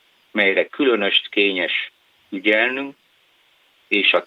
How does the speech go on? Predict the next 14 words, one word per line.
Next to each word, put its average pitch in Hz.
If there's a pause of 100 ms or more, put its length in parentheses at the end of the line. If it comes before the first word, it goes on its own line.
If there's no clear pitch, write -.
terrorisztikus 120
igehirdetés 101
gőgje 107
és 76
fölénye, 110 (1080)
valamint 92
ebből 135
folyó 92
természetes 113
kizárólagossága 90 (680)
már 85
a 69
lágyabb, 110 (500)
tanácstalanabb 87